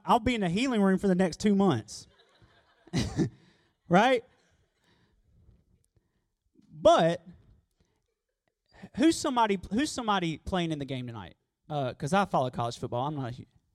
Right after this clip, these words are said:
who? Ki-, Kittle? George Kittle.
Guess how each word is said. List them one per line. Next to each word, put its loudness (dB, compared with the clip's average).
who? 2
Ki-, -8
Kittle? 4
George 6
Kittle. -6